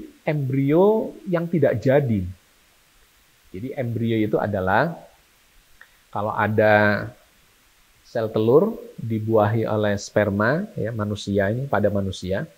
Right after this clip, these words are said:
kemudian menjadilah sel yang disebut sebagai sigot. Nah, sigot itu berkembang biak selama empat lima hari menjadi ratusan sel. Maka itulah yang disebut sebagai sel embrionik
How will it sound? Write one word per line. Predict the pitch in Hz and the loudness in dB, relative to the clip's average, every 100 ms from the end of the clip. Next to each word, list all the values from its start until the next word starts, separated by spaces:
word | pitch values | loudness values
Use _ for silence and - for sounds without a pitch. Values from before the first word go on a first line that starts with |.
| _ _ _ _ _ _ _ _ - | _ _ _ _ _ _ _ _ -10
kemudian | 110 110 113 127 | -8 -2 0 2
menjadilah | 120 117 107 123 143 156 151 - _ _ _ _ | 2 2 4 4 4 2 -2 -14 _ _ _ _
sel | - - 151 151 | -20 -2 2 4
yang | 123 | 4
disebut | 113 104 - 135 | 2 0 0 -2
sebagai | - 113 107 110 | 0 0 2 0
sigot. | - 143 101 143 - 147 - _ _ _ _ _ _ _ | 2 2 4 2 0 -14 -20 _ _ _ _ _ _ _
Nah, | 104 | -16
sigot | - 123 120 120 | -8 -2 -2 -2
itu | 147 170 | 0 4
berkembang | 135 131 120 113 107 | 4 4 2 2 2
biak | 107 117 139 165 185 214 226 - - _ _ | 4 4 6 6 6 4 0 -8 -20 _ _
selama | - - 107 107 110 | -14 -6 -4 -2 -4
empat | 110 127 - | -2 -2 0
lima | 117 113 | -2 -4
hari | 107 107 104 139 | -4 -4 -2 -2
menjadi | 165 123 107 117 110 | -2 -2 0 2 0
ratusan | - 117 131 107 | 0 -2 -2 -4
sel. | 101 113 87 87 - _ _ _ _ _ _ | -2 -2 -2 -6 -16 _ _ _ _ _ _
Maka | 143 120 160 | -12 -6 -6
itulah | 147 190 160 | -2 0 2
yang | 135 | 2
disebut | 127 - 139 151 | 2 2 0 4
sebagai | 123 113 123 | 4 4 0
sel | - 135 131 - | 4 6 6 4
embrionik | 131 120 117 120 110 113 131 - | 2 2 2 4 2 0 -2 -10